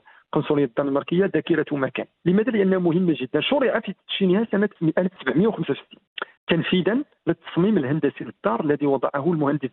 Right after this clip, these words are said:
الدنماركي شلودر وبإشراف من القنصل باريزيان بعد موافقة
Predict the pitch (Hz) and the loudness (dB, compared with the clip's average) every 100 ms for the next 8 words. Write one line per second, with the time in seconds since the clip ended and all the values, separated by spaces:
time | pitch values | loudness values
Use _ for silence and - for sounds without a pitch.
0 | _ 151 147 143 - - 170 180 143 123 | _ -2 0 -2 0 -2 0 0 -2 -4
1 | - _ - 143 165 - 196 - 165 147 | -10 _ -2 0 0 -2 -2 0 -2 -2
2 | - 147 - 196 _ 175 160 123 113 107 | -2 -2 -2 -4 _ -2 0 0 -2 -4
3 | _ 196 175 165 170 180 - | _ -4 0 2 2 0 -4